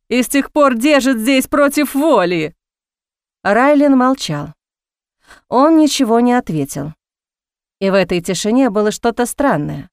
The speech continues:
Будто даже он не знал, как поступить.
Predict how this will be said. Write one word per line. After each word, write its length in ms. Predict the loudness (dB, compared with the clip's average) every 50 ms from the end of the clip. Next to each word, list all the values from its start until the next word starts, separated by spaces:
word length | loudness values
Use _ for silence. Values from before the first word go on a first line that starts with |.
| _ _ _ _ _ _ _ _ _ _ _ _ _ -6
Будто 360 | -2 -2 -2 0 0 -2 0
даже 280 | 2 0 2 2 0
он 300 | -2 0 0 2 2 2
не 140 | 0 0 0
знал, 320 | 2 2 2 4 2 0 0
как 240 | -2 -4 -4 _
поступить. 640 | -6 -6 -6 -6 -10 -10 -8 -8 -10 -10 -12 -20 _